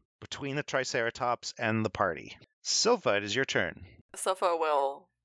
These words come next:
Speaker 2: see if she can get the Triceratops to snap back into its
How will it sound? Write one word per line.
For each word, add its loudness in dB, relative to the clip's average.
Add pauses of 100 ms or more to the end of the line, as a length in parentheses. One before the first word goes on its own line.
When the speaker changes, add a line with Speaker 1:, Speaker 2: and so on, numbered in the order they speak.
Speaker 2:
see -4
if -8
she -6
can -16 (160)
get -6 (140)
the -14 (600)
Triceratops 0
to -4
snap -2
back -4
into -6
its 0